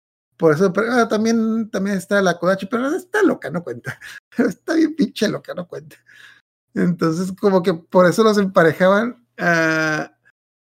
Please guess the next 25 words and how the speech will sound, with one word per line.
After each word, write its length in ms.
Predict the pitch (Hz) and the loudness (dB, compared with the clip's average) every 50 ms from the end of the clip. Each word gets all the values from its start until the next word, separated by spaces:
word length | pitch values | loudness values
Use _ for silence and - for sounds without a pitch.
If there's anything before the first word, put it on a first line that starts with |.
| _ _ _ _ _ - | _ _ _ _ _ -2
inclusive 680 | - 208 202 190 - 226 202 170 - 202 196 208 214 226 | 0 0 0 2 2 2 2 2 2 2 4 4 4 2
no 160 | 208 190 196 | 2 0 0
recuerdo 580 | 196 214 208 - - 208 202 202 214 220 214 - | 0 -2 -4 -4 0 0 0 2 0 -2 -4 -4
como 400 | - 214 190 170 165 156 143 - | -4 -2 0 0 0 -2 -2 -2
que, 400 | - 165 160 156 151 147 160 160 | 0 2 4 4 4 2 0 0
que 120 | - 190 - - - - 214 190 196 | 0 0 0 0 -2 -16 -16 -14 -10
en 180 | 202 190 175 175 | -6 -2 0 2
algún 300 | 175 165 165 190 202 208 | 2 4 4 4 2 2
capítulo 460 | 302 277 - 311 254 - 311 294 262 | 2 0 0 0 -2 2 4 4 4
de 40 | 220 | 4
relleno, 560 | 175 156 143 160 180 208 240 294 - - _ _ _ _ | 4 2 2 2 2 2 2 0 -2 -6 _ _ _ _
como 420 | - 180 170 165 165 160 143 - | -4 -2 -2 0 0 -2 -4 -4
que, 1500 | - 160 156 151 147 143 139 139 131 131 131 131 127 127 127 127 127 123 123 123 123 123 123 123 120 120 123 - - _ _ _ _ _ _ _ _ _ _ _ _ _ _ _ _ _ _ _ _ _ _ _ _ _ _ - | -4 -2 0 2 2 2 2 2 0 0 0 -2 -2 -2 -2 -2 -4 -4 -4 -6 -6 -6 -6 -6 -6 -8 -8 -10 -14 _ _ _ _ _ _ _ _ _ _ _ _ _ _ _ _ _ _ _ _ _ _ _ _ _ _ -4
eh, 560 | 202 175 165 160 156 151 151 147 151 151 - 147 | 0 2 4 4 4 6 4 4 2 0 -4 -2
Ryoga 560 | 147 165 180 190 196 196 214 247 254 220 - | 2 6 6 8 8 6 6 4 2 0 0
como, 400 | - 214 202 185 180 175 - _ _ _ _ _ _ _ _ - | 2 2 4 4 2 0 -4 _ _ _ _ _ _ _ _ -6
mm, 240 | 196 180 175 170 175 175 - | -4 -2 -2 -2 -2 -6 -8
mm, 320 | 220 202 175 165 156 151 - _ - | -8 -6 -6 -6 -6 -8 -14 _ 0
un 160 | 208 190 185 | 2 2 2
poco 240 | 180 240 - 320 269 | 2 2 0 0 0
por 200 | - 269 214 175 | 2 0 0 2
compromiso 680 | - 202 185 175 175 - 160 143 147 156 170 170 233 214 | 4 4 4 4 4 4 4 4 4 2 2 4 4 4
más 240 | 196 190 185 175 - | 4 4 2 2 2
que 120 | - 220 | 0 -2
por, 1000 | - - 190 180 156 143 139 135 127 120 117 113 110 110 110 110 120 - - | 0 2 2 4 4 6 4 4 4 2 0 -2 -4 -6 -8 -10 -10 -12 -14